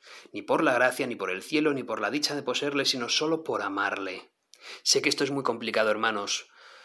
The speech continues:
Consejos vendo y para mí no tengo, porque verdaderamente a mí esto me cuesta tremendamente. Ya sabéis, el poema ese de...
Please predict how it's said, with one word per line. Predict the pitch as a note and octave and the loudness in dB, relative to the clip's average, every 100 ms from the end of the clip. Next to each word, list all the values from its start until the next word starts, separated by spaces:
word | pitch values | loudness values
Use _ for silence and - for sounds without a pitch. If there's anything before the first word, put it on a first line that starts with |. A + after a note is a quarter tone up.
| - - _ _ _ | -20 -20 _ _ _
Consejos | C#3+ C#3 F3 E3+ C#3 | 0 4 6 4 4
vendo | E3 E3 | 4 6
y | E3+ | 4
para | D#3 C#3+ C3 | 4 2 4
mí | D3 | 2
no | B2+ | 0
tengo, | B2 A2+ G2 F#2+ - - | 0 -2 -4 -8 -12 -10
porque | - A#2 A#2 | -2 0 0
verdaderamente | A2 A2+ A#2 C#3+ C#3+ D3 D3 | 0 4 4 4 4 2 0
a | |
mí | C3+ B2+ | -2 -2
esto | - | -4
me | A#2+ G#2+ | -6 -6
cuesta | A#2 - B2 C#3 A#2+ - | -6 -2 -2 -2 -8 -14
tremendamente. | - A#2 A2+ A2 G#2+ A2 G#2 G#2 - _ _ _ | -10 -6 -4 -4 -4 -6 -8 -12 -14 _ _ _
Ya | - D3+ | -2 0
sabéis, | C#3+ C#3+ F3+ | 2 4 4
el | C#3 G#2+ | 2 0
poema | A2+ D3 C#3 | 2 4 4
ese | D#3 C#3+ | 2 2
de... | A#2+ A#2 A2+ A2 A2 A2 - | 2 4 4 4 0 -4 -10